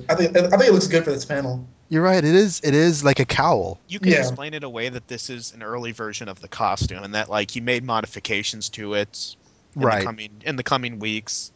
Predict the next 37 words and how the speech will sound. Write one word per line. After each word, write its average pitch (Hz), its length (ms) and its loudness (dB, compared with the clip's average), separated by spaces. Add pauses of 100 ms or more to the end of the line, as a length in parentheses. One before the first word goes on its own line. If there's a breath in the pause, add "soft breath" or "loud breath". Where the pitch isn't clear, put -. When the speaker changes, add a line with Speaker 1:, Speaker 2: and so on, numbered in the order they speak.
(260 loud breath)
Speaker 1:
And 160 140 2
then, 175 120 4
like, 156 160 6
the 151 100 4
final 170 320 4
panel, 160 340 2
which 143 140 0
you 147 80 4
have, 143 160 2
like, 135 180 -2
you 139 160 -4
know, 123 60 -2 (260 loud breath)
the 151 120 -2
quote 156 400 6
that 147 100 6
was 135 160 0
never 139 180 2
said. 139 500 2
<laughs> - 400 -20
Speaker 2:
The 131 100 6
original 127 400 6
phrasing 107 500 2
of 92 180 -2
the, 95 220 2
uh, 90 220 2 (340)
"With 113 240 2
great 117 300 4
power, 107 340 4
there 104 160 4
must 101 180 2
also 104 300 4
come 95 460 0 (720)
Speaker 1:
Dot, 147 140 4
dot, 139 120 2
dot. 147 80 -2
Speaker 2:
great 95 220 0
responsibility." 87 880 -6